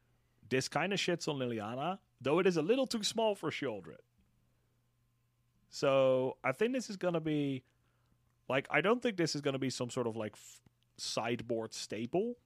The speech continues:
per se, uh, depending on how the meta works out. But I do like this as a card that's, like, multifunctional.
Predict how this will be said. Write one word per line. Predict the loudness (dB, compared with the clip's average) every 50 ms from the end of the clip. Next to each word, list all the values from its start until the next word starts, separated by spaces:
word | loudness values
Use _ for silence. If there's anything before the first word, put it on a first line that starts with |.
| _ _ _ _ _ _ _ _ _ _
per | -2 -2 -2
se, | 0 0 0 0 0 -2 -4 -8 -12 _ _ _ _ _ _ _ _ _ _ _ _ _ _ _ _ _ _ _
uh, | -6 -4 -4 -4
depending | -4 -2 -2 -2 0 0 -2 -2
on | -4 -4
how | -2 -2 -2
the | -2 -4
meta | -4 -4 -4 -4 -2
works | -2 -2 -2 -4 -4 -4
out. | -2 0 0 -2 -4 -8 -18 _ _ _ _ _ _ _ _ _ _ _ _ _ _ -20
But | -4 -2 0 2 2 0 -2 _ _ _ _
I | 0 2 2
do | 2 0 -2 -2
like | -2 -2 0 0 0 -2 -2 -4
this | -4 -4 -2 -4
as | -4 -4
a | -4 -6 -8
card | -10 -6 -2 0 2 2 2 0 -2
that's, | -4 -6 -6 -6
like, | -6 -6 -6 -6
multifunctional. | -6 -4 -2 0 0 0 0 0 -4 -6 -6 -6 -6 -8 -6 -8 -8 -8 -6 -6 -6 -6